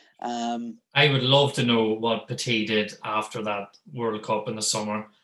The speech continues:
Speaker 2: after
Speaker 1: Oh,
Speaker 2: winning the
Speaker 1: I hope
Speaker 2: double
Speaker 1: he
Speaker 2: and then winning the World Cup.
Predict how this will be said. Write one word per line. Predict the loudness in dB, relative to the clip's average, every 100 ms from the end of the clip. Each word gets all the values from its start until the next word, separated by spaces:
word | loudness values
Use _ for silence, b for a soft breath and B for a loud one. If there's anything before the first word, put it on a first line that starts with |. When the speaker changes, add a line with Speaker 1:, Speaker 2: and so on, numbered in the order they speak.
| _ _ 0
Speaker 2:
after | 2 6 10
Speaker 1:
Oh, | 12 12 8 4
Speaker 2:
winning | 8 8 8
the | 8
Speaker 1:
I |
hope | 10 12
Speaker 2:
double | 12 6 4
Speaker 1:
he | b b b
Speaker 2:
and | 4 6
then | 6 6 4 0 -6 _
winning | 4 6 6
the | 6 6
World | 6 6 6
Cup. | 4 2